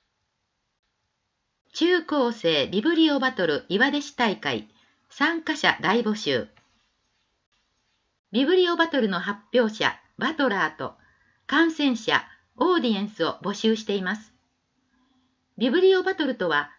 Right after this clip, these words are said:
バトラーがおすすめの本の魅力を五分間で紹介し合い、参加者全員で一番読みたくなった本、チャンプ本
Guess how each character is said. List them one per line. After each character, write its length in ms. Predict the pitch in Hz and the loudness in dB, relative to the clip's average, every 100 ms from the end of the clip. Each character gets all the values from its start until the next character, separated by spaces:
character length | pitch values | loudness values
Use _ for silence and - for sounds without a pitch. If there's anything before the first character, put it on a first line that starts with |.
| _ _ | _ _
バ 180 | 226 320 | -2 0
ト 120 | 311 | 0
ラ 220 | 247 196 | 0 -2
ー 20 | 156 | -2
が 240 | 143 - | -4 -4
お 100 | 175 | -6
す 140 | 226 285 | -6 -6
す 120 | 349 | -6
め 140 | 339 | -2
の 160 | 320 294 | -2 -2
本 240 | 294 262 | 0 0
の 100 | 185 | 0
魅 120 | 160 175 | -4 -4
力 320 | 214 214 175 | -4 -2 -2
を 180 | 170 - - | -2 -8 -8
五 140 | 214 226 | -4 -2
分 240 | 392 330 | -2 -2
間 180 | 240 180 | -4 -2
で 100 | 160 | -2
紹 240 | 202 202 | -2 -4
介 220 | 202 185 | -2 -6
し 180 | 190 160 | -4 -4
合 60 | 139 | -4
い、 140 | - _ _ _ _ _ _ | -6 _ _ _ _ _ _
参 300 | - 330 320 | 0 2 2
加 120 | 330 | 0
者 160 | 277 208 | -2 -2
全 240 | 226 247 | 0 0
員 140 | 240 | -2
で 200 | 220 214 214 _ _ _ _ _ _ | -2 -4 -8 _ _ _ _ _ _
一 320 | 196 214 339 | -8 -2 0
番 180 | 339 320 | 4 2
読 180 | - 202 | 2 0
み 120 | 311 | 0
た 120 | 392 392 | 0 0
く 100 | 226 | 2
な 120 | 233 | 0
っ 100 | 226 | 0
た 100 | 175 | -6
本、 320 | - 202 - _ _ _ _ | -4 -6 -6 _ _ _ _
チ 100 | - | -4
ャ 100 | 330 | -2
ン 60 | 339 | -2
プ 120 | 339 | -2
本 260 | 320 277 | 0 0